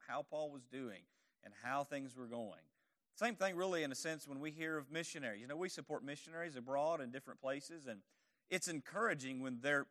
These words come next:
back here and they come tell us how great God is working in their lives and in their ministry. It's a comfort. It's an encouragement to them. Notice later in this passage, in this chapter, no, excuse me, in this book,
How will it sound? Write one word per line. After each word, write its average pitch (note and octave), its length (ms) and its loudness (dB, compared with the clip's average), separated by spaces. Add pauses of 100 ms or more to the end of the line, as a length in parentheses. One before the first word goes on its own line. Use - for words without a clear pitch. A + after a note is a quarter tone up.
back D#3+ 340 6
here A2 300 -4
and B2 80 -6
they B2+ 120 -4
come C#3 280 -4 (160)
tell D3+ 220 4
us E2+ 340 -8 (280)
how C#3 180 2
great C#3 400 0
God C#3+ 260 4
is B2 160 -6
working C3 500 -4
in A#2 160 -4
their B2+ 160 0
lives C3 460 -4
and A#2+ 120 -4 (200)
in B2+ 160 2
their F3+ 140 4
ministry. A#2+ 500 2
It's D#3 140 2
a - 60 0
comfort. G#3+ 500 4
It's C3+ 100 0
an G#3+ 80 0
encouragement F#3+ 760 8
to B2 60 -2
them. G#2 260 -2 (520)
Notice F#3 340 8
later E3+ 320 12
in D3+ 120 4
this C#3+ 160 2
passage, C#3 500 2
in C3+ 120 0
this C3 140 0
chapter, C#3 560 0
no, C3+ 100 4
excuse C#3 300 -2
me, C3 100 0
in C3 60 2
this A#2 140 -2
book, A#2+ 380 4